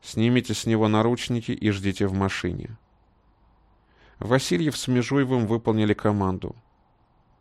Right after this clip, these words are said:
Они остались наедине. Татаев машинально растирал перечеркнутые красными полосками запястья. Верлинов вынул из кармана правую руку. «Может, договоримся?» —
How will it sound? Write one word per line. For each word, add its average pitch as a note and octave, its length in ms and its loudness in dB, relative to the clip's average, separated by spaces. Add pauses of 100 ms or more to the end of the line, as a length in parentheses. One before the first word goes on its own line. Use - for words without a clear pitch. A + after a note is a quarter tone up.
Они A2 240 0
остались A2+ 520 0
наедине. F#2+ 600 -2 (1080)
Татаев B2+ 500 0
машинально A#2 640 0
растирал A2+ 500 0
перечеркнутые G#2+ 880 -2
красными G#2 540 -2
полосками G2 640 -2
запястья. F#2 720 -6 (1700)
Верлинов A#2+ 540 -2
вынул G#2 360 -4
из - 100 -10
кармана G2 420 -2
правую F2+ 460 -4
руку. F#2 320 -10 (2250)
«Может, A2 400 0
договоримся?» — B2 880 2